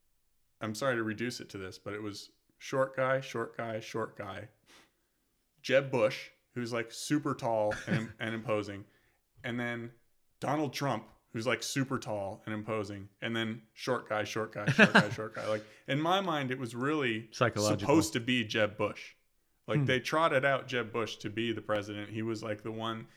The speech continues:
Speaker 1: he was in the middle of all the debates. He was, like, where all the focal point was on.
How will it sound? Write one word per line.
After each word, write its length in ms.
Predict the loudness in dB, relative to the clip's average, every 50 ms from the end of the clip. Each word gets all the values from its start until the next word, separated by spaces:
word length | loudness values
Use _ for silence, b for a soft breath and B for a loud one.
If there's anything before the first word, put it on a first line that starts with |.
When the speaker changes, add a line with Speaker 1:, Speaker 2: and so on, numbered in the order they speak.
| b -6
Speaker 1:
he 80 | -4
was 120 | -4 -2 -4
in 120 | -4 -4
the 60 | -4
middle 400 | -4 -2 0 0 0 2 2 2 2
of 100 | 2 2
all 160 | 0 -2 -4
the 80 | -4 -6
debates. 460 | -8 -6 -4 -4 -4 -4 -4 -6 -8
He 80 | -8 -8
was, 180 | -8 -8 -6 -6
like, 120 | -8 -8 -6
where 180 | -4 -2 -2 -2
all 100 | -2 -2
the 100 | -4 -6
focal 320 | -6 -8 -8 -8 -8 -10
point 280 | -12 -10 -10 -8 -8 -6
was 180 | -6 -6 -6
on. 220 | -6 -8 -8 -10